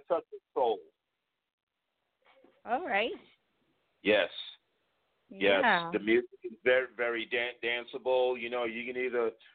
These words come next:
Speaker 1: sit down and listen, or you can get up and dance. So <laughs> you have an
Speaker 2: That
Speaker 1: option.
Speaker 2: sounds,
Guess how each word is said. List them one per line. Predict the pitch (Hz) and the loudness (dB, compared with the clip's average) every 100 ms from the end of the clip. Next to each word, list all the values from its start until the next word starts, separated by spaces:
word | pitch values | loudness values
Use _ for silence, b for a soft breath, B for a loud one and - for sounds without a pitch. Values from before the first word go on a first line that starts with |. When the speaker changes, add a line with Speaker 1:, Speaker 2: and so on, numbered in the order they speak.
| b _ - | b _ 0
Speaker 1:
sit | 139 - | 2 2
down | 135 139 | 2 2
and | 127 131 | 0 0
listen, | 156 151 180 170 | 0 -2 -8 -4
or | 139 120 | -2 -2
you | 120 143 | -6 -12
can | 95 | -10
get | 131 151 | -4 -2
up | 160 | -2
and | 160 151 | -6 -2
dance. | 151 113 87 - _ - | 0 0 -4 -12 _ -6
So | 117 107 104 110 - 117 - | -2 0 -2 -4 -12 -16 -8
<laughs> | 208 - 180 - _ _ _ - - | -8 -4 -6 -6 _ _ _ -20 -4
you | 151 | 0
have | 156 156 | 2 0
an | 151 | -4
Speaker 2:
That | 139 127 226 | -2 0 0
Speaker 1:
option. | 226 - | 0 0
Speaker 2:
sounds, | 262 240 | -2 -2